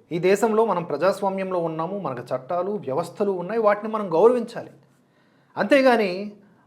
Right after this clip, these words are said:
మా మతం జోలికొస్తే, అది మేము చేసింది తప్పైనా కూడా మా మతం జోలికొస్తే మేము ఊరుకోము అనేలాగా ఏ మతస్థులు వ్యవహరించినా వారిని ఉన్మాదులనే అంటారు. భారతదేశంలో ఇటువంటి ఘటనలు కోకొల్లలుగా జరుగుతున్నాయి. ఎవరు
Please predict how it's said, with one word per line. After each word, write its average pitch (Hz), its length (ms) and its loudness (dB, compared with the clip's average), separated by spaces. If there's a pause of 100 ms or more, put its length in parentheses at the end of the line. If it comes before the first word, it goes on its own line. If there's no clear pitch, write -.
మా 190 120 8
మతం 208 300 2
జోలికొస్తే, 196 720 0
అది 143 100 -6
మేము 165 220 -2
చేసింది 180 260 0
తప్పైనా 220 640 2
కూడా 196 340 4
మా 139 120 -4
మతం 156 280 -4
జోలికొస్తే 180 460 -4
మేము 147 220 -6
ఊరుకోము 151 600 -4
అనేలాగా 139 440 -2
ఏ 117 320 0
మతస్థులు 220 520 -2
వ్యవహరించినా 175 600 0
వారిని 147 240 0
ఉన్మాదులనే 156 720 -4
అంటారు. - 360 -16 (800)
భారతదేశంలో 214 840 4
ఇటువంటి 220 640 0
ఘటనలు 170 320 -4
కోకొల్లలుగా 151 640 0
జరుగుతున్నాయి. 123 560 -14 (760)
ఎవరు 190 460 4